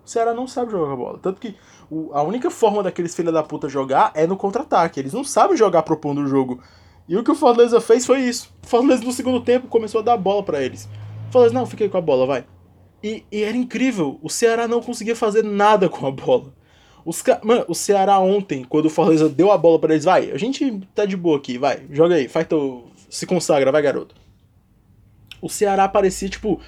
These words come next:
os pivete de sete anos jogando bola na quadra. Os caras não sabiam uma jogada, os caras não conseguiam fazer nada. Os caras, é, é isso, né, cara? Time...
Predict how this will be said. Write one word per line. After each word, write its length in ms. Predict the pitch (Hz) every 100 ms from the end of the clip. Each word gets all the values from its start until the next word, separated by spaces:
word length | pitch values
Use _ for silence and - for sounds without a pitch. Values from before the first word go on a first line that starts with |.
| - - - -
os 120 | -
pivete 440 | 190 156 190 190
de 100 | 147
sete 360 | - 185 - 170
anos 180 | 175 151
jogando 280 | 143 139
bola 260 | 135 170 139
na 80 | 127
quadra. 480 | - 160 135 131 - _ _ _ _ _ _
Os 80 | -
caras 200 | 240 254
não 60 | 254
sabiam 460 | 277 226 285 202 -
uma 360 | 240 311 254 185
jogada, 380 | 151 120 92
os 80 | -
caras 180 | 240 269
não 40 |
conseguiam 240 | 247 247 262
fazer 260 | 262 233
nada. 500 | 247 240 247 175 135 - _
Os 80 |
caras, 360 | - 214 240 -
é, 460 | - 214 214 202 -
é 60 | 294
isso, 260 | 254 240
né, 100 | 208
cara? 220 | - 165
Time... 260 | 160 220